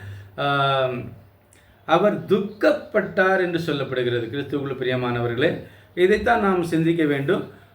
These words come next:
ஆ, எபேசியர் நாலு முப்பது சொல்கிறது, "நீங்கள் மீட்கப்படும் நாளுக்கென்று முத்திரையாக பெற்ற தேவனுடைய பரிசுத்த ஆவி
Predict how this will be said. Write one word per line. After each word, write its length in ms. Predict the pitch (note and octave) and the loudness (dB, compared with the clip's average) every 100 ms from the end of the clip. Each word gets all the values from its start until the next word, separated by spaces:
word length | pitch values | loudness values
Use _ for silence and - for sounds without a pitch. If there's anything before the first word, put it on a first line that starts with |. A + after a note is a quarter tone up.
| - | -4
ஆ, 200 | D#3 D3+ | 0 2
எபேசியர் 680 | D#3 E3+ G3 F#3+ F#3+ F#3+ F#3 | 4 4 4 4 2 2 4
நாலு 440 | E3 D3+ F3 G3+ | 4 2 2 2
முப்பது 380 | F#3+ E3 F#3 F#3 | 0 0 0 0
சொல்கிறது, 760 | - E3 D#3+ D#3+ D#3+ A3 - A#2 | 0 -2 0 0 0 0 -2 -2
"நீங்கள் 380 | D#3+ E3+ E3 | 2 4 4
மீட்கப்படும் 640 | D#3 E3 E3+ E3+ E3 E3+ D#3+ | 4 2 2 0 2 2 2
நாளுக்கென்று 480 | D#3 E3 E3 E3 | 2 2 2 0
முத்திரையாக 500 | E3+ D#3+ E3 D#3+ D#3+ | 2 0 2 4 4
பெற்ற 320 | D#3+ D#3+ D#3 D#3+ | 2 -2 -2 -2
தேவனுடைய 400 | D3+ D#3 D#3 D#3 | 0 0 -2 -2
பரிசுத்த 400 | D3 C#3+ E3 D3 | -4 -6 -4 0
ஆவி 320 | C#3+ F#3 | 2 0